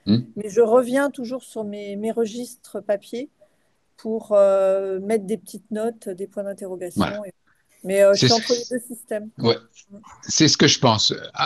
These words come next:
Speaker 1: à l'époque, au, dans mes débuts, par exemple, au niveau des classeurs,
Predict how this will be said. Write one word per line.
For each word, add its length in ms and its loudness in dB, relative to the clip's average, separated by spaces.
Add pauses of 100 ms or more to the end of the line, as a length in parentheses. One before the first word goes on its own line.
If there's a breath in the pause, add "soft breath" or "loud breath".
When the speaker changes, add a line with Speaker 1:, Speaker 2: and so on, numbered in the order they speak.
(160)
Speaker 1:
à 40 8
l'époque, 460 0
au, 80 4
dans 240 4
mes 140 4
débuts, 380 6
par 200 0
exemple, 440 0
au 60 4
niveau 300 2
des 140 0
classeurs, 600 2